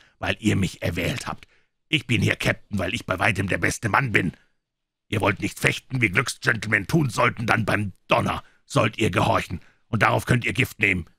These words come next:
Mir gefällt der Junge. Ich habe nie einen besseren Jungen gesehen als Jim Hawkins hier. Er ist mehr Mann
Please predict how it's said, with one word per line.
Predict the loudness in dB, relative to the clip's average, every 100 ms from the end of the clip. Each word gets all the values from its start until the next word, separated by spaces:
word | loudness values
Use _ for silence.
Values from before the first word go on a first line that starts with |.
| _
Mir | 0
gefällt | 2 2 4
der | 2
Junge. | 2 2 -2 _ _ _ _
Ich | 0
habe | 2 4
nie | 4
einen | 2 0 0
besseren | 0 0 2 2
Jungen | 4 2 0
gesehen | 0 0 0
als | -2 -4 -2
Jim | 0 0 0
Hawkins | 0 0 -4 -4
hier. | -4 -4 -6 _ -2
Er | 0
ist | 0 -2
mehr | -2 0
Mann | 0 0 0